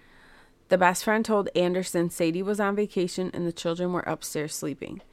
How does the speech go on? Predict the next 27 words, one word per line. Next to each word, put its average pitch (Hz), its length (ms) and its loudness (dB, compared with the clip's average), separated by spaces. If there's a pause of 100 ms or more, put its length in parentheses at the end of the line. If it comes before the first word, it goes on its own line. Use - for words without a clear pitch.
(400)
Anderson 196 480 0
attempted 196 440 -2
to 190 120 -4
get 180 260 0
her 185 200 0
to - 140 -6
disclose 170 680 -2
who 196 400 -2
Sadie 180 420 -2
was 185 240 -2
with, 175 480 0
and 165 100 0
after 175 320 -2
she 208 200 -2
refused, 185 560 -2
he 185 100 -2
woke 170 300 0
up 175 180 0
all 160 160 4
his 202 220 -2
children, 190 420 0
then 175 140 0
began 170 340 0
to 175 60 2
make 165 240 -2
them 160 160 -2
breakfast. - 640 -6